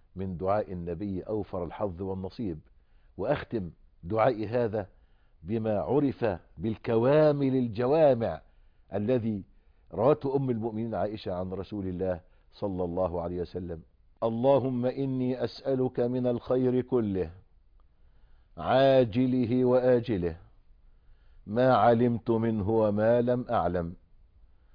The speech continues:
وأعوذ بك من الشر كله عاجله وآجله ما علمت منه وما لم أعلم. اللهم إني أسألك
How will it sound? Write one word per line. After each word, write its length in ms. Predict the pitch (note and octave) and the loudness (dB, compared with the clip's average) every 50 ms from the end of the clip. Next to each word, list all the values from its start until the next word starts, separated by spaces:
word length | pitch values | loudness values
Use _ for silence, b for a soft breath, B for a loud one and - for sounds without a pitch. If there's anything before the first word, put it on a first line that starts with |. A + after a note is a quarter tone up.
| - - _ _ _ - _ _ - | -20 -20 _ _ _ -20 _ _ -6
وأعوذ 720 | - A2+ C3 C3 B2+ B2 G2+ B2+ C#3+ D3 C#3+ A#2+ C3 C#3 C3+ | -2 0 4 6 6 6 6 6 4 4 4 4 4 2 2
بك 300 | B2 C#3 C#3+ C#3 - C#3+ | 2 2 0 2 2 0
من 320 | C3+ C3+ C3+ C3+ C#3 C3+ | 2 2 0 0 0 0
الشر 580 | C3+ B2+ - - - - D3+ D3+ C3+ C3+ C#3 C#3 | 0 -2 -2 -6 -8 -4 -4 -4 -2 -2 -2 -2
كله 480 | - - C3 A#2+ G#2+ G2 F#2 F#2 E2 F2 - - - - _ - - _ - - - _ - - - - - - - D#2+ | 0 0 2 2 2 2 0 -2 -2 -4 -10 -18 -20 -20 _ -20 -20 _ -20 -20 -20 _ -20 -20 -20 -20 -20 -18 -12 -4
عاجله 1120 | D#2 F#2 A#2+ C#3 C#3+ C#3+ C#3 C#3 C3 B2 G#2 G#2+ B2+ C3+ C3+ C#3 C#3 C3 A#2 C3+ C3+ C#3 | -2 2 4 6 8 8 8 8 6 4 2 2 0 2 2 2 0 0 0 0 0 2
وآجله 720 | C#3 C#3 C#3 C3+ C#3 C#3 C3+ C3 B2+ C3 A#2 G2 F2+ E2 F2+ - - - - - - - - - - - - - - - - _ | 2 2 4 4 4 4 2 2 2 0 0 0 -2 -4 -6 -10 -18 -20 -20 -20 -20 -20 -20 -20 -20 -20 -20 -20 -20 -20 -20 _
ما 360 | - F2+ G2 A2+ B2+ C#3 C#3 C#3 | -10 -4 0 2 4 6 6 4
علمت 600 | A#2 A2+ B2 B2+ B2 C3 C#3 C#3 C3+ - - B2+ | 6 6 6 6 6 4 2 0 0 0 0 0
منه 380 | B2+ B2 B2+ C3+ C3+ B2+ A2+ | 2 2 0 0 0 0 0
وما 460 | B2+ C3+ C3 B2 A#2 A#2 B2 C3+ C#3+ | 2 2 4 4 4 4 4 4 4
لم 220 | C#3+ C#3+ C#3+ C#3+ C3+ | 4 2 0 0 0
أعلم. 420 | C#3 B2 G#2 G#2 G2 G2 F2+ F2+ - - - _ _ - - _ - - - - - - - _ - _ - - - | 0 0 2 2 0 0 -2 -4 -8 -12 -20 _ _ -20 -20 _ -20 -20 -20 -20 -20 -20 -20 _ -20 _ -16 -4 0
اللهم 560 | G#2+ G#2+ A2 A2+ C3 C#3 C3+ C#3 C#3 C#3 C3+ | 0 2 4 8 8 8 8 6 4 0 -2
إني 480 | C#3 C#3 D3 C#3+ C#3+ C#3+ C#3+ D3 C#3+ C#3 | 0 0 0 0 0 0 0 0 0 0
أسألك 640 | C3 - - C3+ D3 D3 C#3 B2 - - G#2 F2 | -4 -6 -2 0 0 2 2 0 0 0 -2 -2